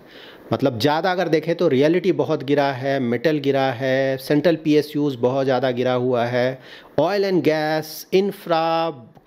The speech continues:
commodities, overall, यस, इसे बोल सकते हैं ना कॉम्प्रिहेंसिव सेलिंग। मतलब almost सभी को ऐसा लग रहा है कि आज बेचने के मूड में है, इसलिए स-, ज़्यादातर डाउन है। कुछ ही स्टॉक्स आपको मिलेंगे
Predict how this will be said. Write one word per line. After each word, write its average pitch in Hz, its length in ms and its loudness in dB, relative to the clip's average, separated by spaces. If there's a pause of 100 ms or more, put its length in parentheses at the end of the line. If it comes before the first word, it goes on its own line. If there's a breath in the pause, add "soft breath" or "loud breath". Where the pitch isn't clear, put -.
commodities, 170 760 0 (140)
overall, 240 400 2
यस, 196 260 -2
इसे 170 200 -2
बोल 175 220 4
सकते 175 300 -4
हैं 180 100 2
ना 247 60 -2
कॉम्प्रिहेंसिव 202 720 0
सेलिंग। 127 460 0 (360)
मतलब 120 460 -2
almost 165 380 0
सभी 175 380 -2
को 190 160 2
ऐसा 160 260 2
लग 151 140 2
रहा 156 80 2
है 160 60 0
कि 165 100 -2
आज 156 160 0 (100)
बेचने 139 340 2
के - 140 -4
मूड 127 280 2
में 120 140 -2
है, 135 100 -2
इसलिए 185 220 -2
स-, - 180 -10
ज़्यादातर 156 460 0
डाउन 139 240 0
है। 160 60 -4
कुछ 208 200 -2
ही 254 80 2
स्टॉक्स 185 340 -2
आपको 160 180 -4
मिलेंगे 143 380 0